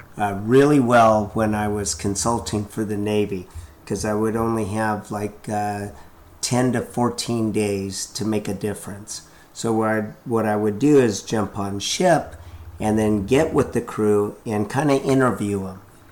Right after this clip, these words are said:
And through a short interview, "How you doing?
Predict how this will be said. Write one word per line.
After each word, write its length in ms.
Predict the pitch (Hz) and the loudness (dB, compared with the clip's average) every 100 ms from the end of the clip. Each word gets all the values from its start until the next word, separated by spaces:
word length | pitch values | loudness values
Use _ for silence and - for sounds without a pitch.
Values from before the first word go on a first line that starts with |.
| - - - - | -20 -20 -16 -4
And 580 | 110 107 107 107 104 95 - | 0 2 2 0 -2 -8 -14
through 280 | - 123 120 | 0 2 4
a 120 | 95 | 0
short 420 | 92 - 139 147 | -4 0 2 4
interview, 540 | 143 135 123 107 110 101 | 4 4 4 2 -2 -2
"How 220 | 95 120 | -2 0
you 180 | 151 151 | 2 2
doing? 640 | 151 151 139 120 104 98 | 4 4 2 0 -2 -6